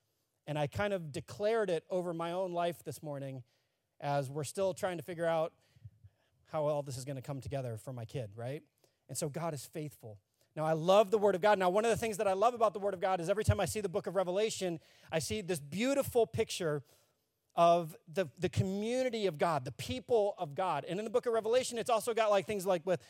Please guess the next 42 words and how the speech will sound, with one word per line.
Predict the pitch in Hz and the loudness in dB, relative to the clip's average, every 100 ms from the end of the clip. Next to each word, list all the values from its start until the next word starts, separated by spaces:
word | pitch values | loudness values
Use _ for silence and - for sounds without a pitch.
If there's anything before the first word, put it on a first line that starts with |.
| - - | -20 -2
like, | 175 - | -2 0
seven-headed | 240 202 190 196 196 160 | 2 2 4 0 0 -2
dragons | 156 160 190 196 | 2 2 2 -2
and | 190 | -6
stuff | 165 214 - | -2 -2 0
like | 196 | 2
that. | 220 | 2
And | 202 | 2
I'll | 233 | 0
leave | 254 226 170 - - | 0 -4 -6 -12 0
Pastor | 208 - | 2 2
Mike, | 180 175 190 - - | 0 2 2 -2 -12
he's | 190 180 | -6 -2
an | 180 | -2
expert | 156 196 185 | -2 0 2
on | 180 | 2
that. | 185 175 | 0 -2
He | 208 | 0
knows | 202 | 0
exactly | 180 165 185 220 | 0 0 0 0
what | 220 - | -2 -2
to | 175 | -4
do | 196 180 - - | -2 -4 -6 -8
with | 185 | 0
all | 170 170 | 4 4
the | |
seven-headed | 170 190 190 185 190 | 2 -2 -2 -4 -2
dragons | 170 165 170 156 - - - | 0 0 0 -8 -12 -16 -6
and | 170 | -4
the | |
weird | 170 185 185 | -2 -2 -2
things | 185 | -4
that | 156 | -4
happen | 151 170 180 | 0 0 0
in | 165 | -6
the | |
book | 156 170 | -4 -6
of | 175 | 0
Revelation. | 165 165 170 175 175 | 0 2 0 0 0
But | 156 | 0
for | - | 2
me, | 180 302 226 196 | 2 4 4 2